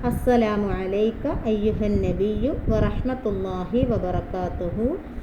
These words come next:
അസ്സലാമു അലൈനാ വഅലാ ഇബാദില്ലാഹി സ്വാലിഹീൻ. അഷ്ഹദു അല്ലാ ഇലാഹ ഇല്ലല്ലാഹു വ അഷ്ഹദു അന്ന മുഹമ്മദൻ റസൂലുള്ളാഹ്.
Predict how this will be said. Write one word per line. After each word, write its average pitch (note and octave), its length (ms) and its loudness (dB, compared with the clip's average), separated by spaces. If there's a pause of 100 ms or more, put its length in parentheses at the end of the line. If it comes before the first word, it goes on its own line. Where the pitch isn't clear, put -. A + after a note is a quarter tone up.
(300)
അസ്സലാമു A3+ 680 2
അലൈനാ G#3 560 0 (260)
വഅലാ G3+ 460 2 (120)
ഇബാദില്ലാഹി F#3+ 840 0
സ്വാലിഹീൻ. G#3 920 0 (520)
അഷ്ഹദു G#3+ 520 2
അല്ലാ G#3+ 520 0 (100)
ഇലാഹ G3+ 400 0 (120)
ഇല്ലല്ലാഹു G3 1000 0 (480)
വ C#4 40 2
അഷ്ഹദു B3 640 2
അന്ന A3 320 2
മുഹമ്മദൻ G3+ 600 -2
റസൂലുള്ളാഹ്. F3+ 1080 -2